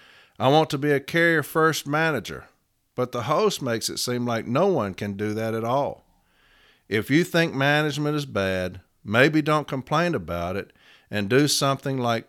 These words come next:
become the manager and make change. Other than that, this podcast is good and offers great information.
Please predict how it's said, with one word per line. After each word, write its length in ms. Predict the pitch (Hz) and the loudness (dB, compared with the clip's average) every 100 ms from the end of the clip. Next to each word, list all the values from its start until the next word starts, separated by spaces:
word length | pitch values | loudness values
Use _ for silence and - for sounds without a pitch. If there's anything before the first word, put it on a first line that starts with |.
| - | -10
become 480 | 95 - 156 202 185 | -10 -2 2 2 2
the 80 | 107 | 0
manager 640 | 95 95 95 101 117 113 _ _ | 0 0 -2 -4 -6 -8 _ _
and 160 | 107 101 | -8 -6
make 280 | 98 101 - | -4 -6 -8
change. 580 | 92 85 67 - - - _ _ _ _ _ - _ _ | -8 -8 -10 -14 -20 -20 _ _ _ _ _ -20 _ _
Other 300 | - 135 156 | 2 2 4
than 160 | 143 127 | 2 2
that, 300 | 131 139 120 | 2 2 0
this 140 | 120 | -6
podcast 680 | - 127 139 139 107 104 101 | -6 -2 -2 -2 -4 -4 -4
is 140 | 101 87 | -8 -8
good 480 | 101 113 117 101 90 | -6 -4 -2 -4 -8
and 200 | 98 98 | -8 -4
offers 440 | 107 107 107 - | -4 -4 -8 -8
great 260 | 98 101 101 | -4 -4 -4
information. 760 | 98 104 95 82 78 - | -6 -10 -8 -8 -10 -14